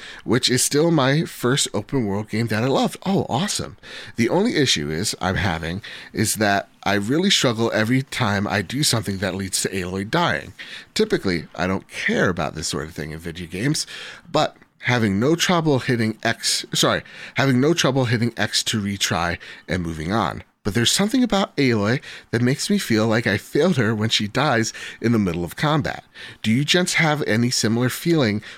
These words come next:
when playing games? Looking forward to this week's episode.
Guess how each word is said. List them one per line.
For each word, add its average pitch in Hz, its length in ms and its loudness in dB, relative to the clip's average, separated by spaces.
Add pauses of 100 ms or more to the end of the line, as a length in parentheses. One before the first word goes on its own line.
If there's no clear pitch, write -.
(100)
when 110 180 2
playing 113 420 2
games? 107 440 0
Looking 98 360 -6
forward 120 340 2
to 113 80 -4
this 95 240 -6
week's - 180 -6
episode. 104 480 -6